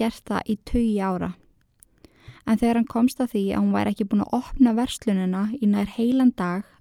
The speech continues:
ákvað hann að athuga hvort það væri ekki allt í góðu. Fólki í bænum hafði ekki kippt sig mikið upp við það að búðin væri lokuð, þar sem margar aðrar búðir voru það líka þennan dag. Þar sem veiðitímabilið var í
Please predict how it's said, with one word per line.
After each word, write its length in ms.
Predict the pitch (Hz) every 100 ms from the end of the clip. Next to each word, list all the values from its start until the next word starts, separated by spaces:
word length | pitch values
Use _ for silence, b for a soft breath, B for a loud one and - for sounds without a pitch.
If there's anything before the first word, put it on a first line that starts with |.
| -
ákvað 460 | 202 214 - 220
hann 100 | 208
að 140 | 196 220
athuga 320 | - 247 233
hvort 160 | 214 -
það 160 | 196
væri 160 | 190 185
ekki 80 | 196
allt 160 | -
í 80 | 196
góðu. 380 | 214 196 - - - _ _ _ _ - b b b b b b
Fólki 460 | - 226 - 220 214
í 20 |
bænum 400 | 214 214 214 202
hafði 220 | 202 196
ekki 180 | 208 - -
kippt 300 | 220 220 -
sig 100 | 202
mikið 380 | 202 - 208 208
upp 80 | 202
við 140 | 190
það 140 | 196 190
að 140 | 196
búðin 300 | 220 220 214 208
væri 160 | 196
lokuð, 440 | 196 190 - 233 - _ _ _ _ _ 233
þar 120 | 208
sem 160 | 220 220
margar 400 | 247 - 240 226
aðrar 260 | 247 226 -
búðir 380 | 226 196 202 214 214
voru 240 | 208 202
það 200 | 208 208
líka 240 | 214 - 196
þennan 240 | 196 185
dag. 220 | 185 180 185 - _ _ b b b b b -
Þar 160 | 214
sem 140 | 214 202
veiðitímabilið 880 | 220 240 220 226 208 196 202 196 190
var 140 |
í 20 | 185